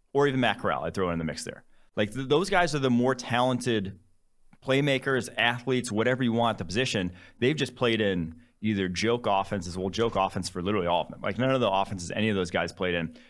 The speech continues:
is anywhere near translatable to the league, and have not played as much football. Y-, you know, two years of starting from Malik Willis, two years starting from Matt Corral,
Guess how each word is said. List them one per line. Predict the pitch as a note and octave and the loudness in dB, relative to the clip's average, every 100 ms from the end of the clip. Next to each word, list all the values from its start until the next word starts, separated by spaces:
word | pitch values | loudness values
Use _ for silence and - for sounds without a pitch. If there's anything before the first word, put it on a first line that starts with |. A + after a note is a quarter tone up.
| _ | _
is | G2+ F#2 - | -6 -4 -2
anywhere | A#2 B2 A2 | 0 2 2
near | G2+ G2+ | 0 0
translatable | G2+ G2+ F2 F#2+ F2+ F2 | -2 -2 0 0 0 -4
to | F#2+ | -4
the | F2 | -2
league, | F#2+ G#2 F2+ - - - - | 0 0 0 -6 -20 -20 -6
and | B2 | -2
have | C3+ | 2
not | E3 E3 | 2 2
played | D#3 D#3+ | 2 2
as | D3 | 0
much | D#3 | -2
football. | - G3+ - - - | -2 -4 -6 -12 -8
Y-, | A2 | -4
you | A2+ A#2 | 0 0
know, | F#2+ | 0
two | F2+ - | -2 0
years | C#3 C3+ | 0 0
of | A2+ | 0
starting | B2+ A#2 G#2 | 0 0 0
from | A2+ | -2
Malik | G#2 | 0
Willis, | G2+ F#2+ F#2 | 0 -2 -2
two | - | -2
years | A2+ G#2 | -2 -2
starting | G#2+ G2+ F#2+ | -2 -2 0
from | |
Matt | G2 F2+ | -2 -2
Corral, | - F2 F2 | -2 -2 -2